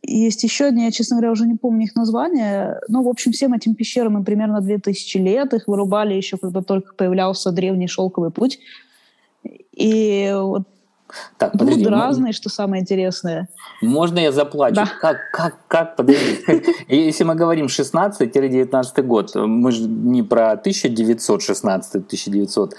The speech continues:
Speaker 2: девятнадцатый говорим, а уже двадцать первый век. Как можно путешествовать семь дней на две-три тысячи юаней, если один вход в какой-нибудь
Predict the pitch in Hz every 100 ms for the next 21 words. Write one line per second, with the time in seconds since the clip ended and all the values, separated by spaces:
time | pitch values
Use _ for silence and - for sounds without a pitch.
0 | - - - - 104 104 123 98 - 110
1 | 104 104 98 92 90 95 92 95 104 104
2 | 101 107 113 110 113 165 165 139 113 -
3 | 151 143 120 113 107 104 107 - 170 185
4 | 139 110 110 - - 120 104 117 143 127
5 | 110 110 107 110 113 107 107 - 117 117
6 | 104 95 - 110 113 - - - - -
7 | 101 - 113 107 101 107